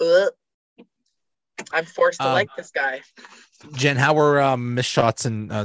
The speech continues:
Speaker 2: turnovers in the
Speaker 1: So,
Speaker 2: Friday game?
Speaker 1: we had, uh, thirty-four total errors, uh, eight, nineteen missed shots, and fifteen turnovers.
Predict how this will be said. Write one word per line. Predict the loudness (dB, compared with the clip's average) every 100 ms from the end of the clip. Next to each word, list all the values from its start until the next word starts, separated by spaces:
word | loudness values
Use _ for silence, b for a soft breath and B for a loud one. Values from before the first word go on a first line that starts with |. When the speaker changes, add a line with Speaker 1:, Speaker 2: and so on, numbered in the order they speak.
| -6
Speaker 2:
turnovers | -6 -2 -2 -2 -4 -4 -8
in | -8 -6
the | -6
Speaker 1:
So, | 0
Speaker 2:
Friday | 2 2
game? | -2 -8 -12 _ _
Speaker 1:
we | -8 -4
had, | 0 2 2 2
uh, | 0 0 -4 _
thirty-four | 0 0 -4 -4 0 0
total | -2 -4 -4 -8 -12 _
errors, | 0 2 2 -2 -6
uh, | -2 -2
eight, | -2 -12 -10
nineteen | -10 -10 -12 -8
missed | -8 -2
shots, | 2 2 2 -6
and | -12
fifteen | -12 -10 -14 -8
turnovers. | -4 -4 -4 -4 -4